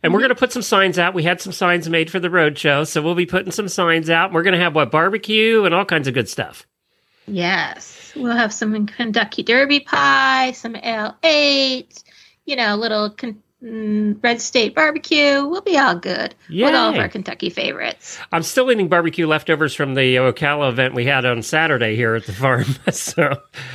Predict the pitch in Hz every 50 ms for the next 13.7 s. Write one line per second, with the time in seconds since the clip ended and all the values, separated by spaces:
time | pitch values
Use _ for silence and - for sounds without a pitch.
0 | 120 113 - _ 180 220 285 311 269 185 190 240 311 349 359 349 311 233 - -
1 | 226 226 254 262 247 233 208 190 185 175 165 170 - - 160 160 156 151 165 160
2 | 160 160 151 156 151 160 156 156 156 151 151 147 147 147 143 135 135 135 131 120
3 | 151 156 151 160 165 165 160 170 165 170 165 160 165 - 170 165 165 - - 233
4 | 277 277 202 160 165 - - 156 151 151 156 156 - - 190 214 214 - 214 220
5 | 226 220 196 202 202 226 262 262 - - 247 214 170 - 214 240 294 311 269 202
6 | 180 185 - - - 180 185 175 165 151 180 175 - 190 180 175 175 175 170 170
7 | - 170 143 - 151 147 147 - 160 165 170 185 190 190 - - - - - _
8 | _ - 180 175 - 170 151 147 143 147 156 147 - - 156 147 135 151 139 139
9 | 139 139 135 127 - 117 - 139 135 127 - 117 117 - - 151 165 160 143 147
10 | 135 131 120 127 117 120 - - 151 160 175 170 160 160 151 151 151 147 151 147
11 | - - 131 120 117 - 120 123 127 127 131 127 - - 135 123 120 - 156 143
12 | 156 143 147 147 139 135 123 113 117 107 110 107 110 117 104 - 110 104 - 110
13 | 107 104 104 98 - 113 104 101 - - 113 110 104